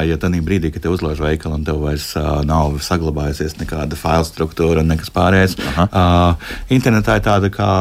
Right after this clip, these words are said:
Speaker 1: nu, kā, kā cilvēki googlē meklē, un, ā, ja tev pazūd viss un tu pārtaisi visu no jauna, tev tas viss informācija atgriežas lēnām, un tas nozīmē, ka tev, bet tas ir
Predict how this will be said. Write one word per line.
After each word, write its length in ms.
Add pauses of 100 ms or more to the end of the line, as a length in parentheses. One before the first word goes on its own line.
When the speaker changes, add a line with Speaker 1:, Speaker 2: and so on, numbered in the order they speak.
(680)
Speaker 1:
nu, 160
kā, 280
kā 120
cilvēki 480
googlē 320
meklē, 420
un, 220
ā, 180 (300)
ja 80
tev 160
pazūd 400
viss 240
un 80
tu 80
pārtaisi 480
visu 220
no 60
jauna, 400 (160)
tev 200
tas 240
viss 220
informācija 500
atgriežas 480
lēnām, 480
un 140 (480)
tas 180
nozīmē, 320
ka 120
tev, 120 (800)
bet 260
tas 160
ir 160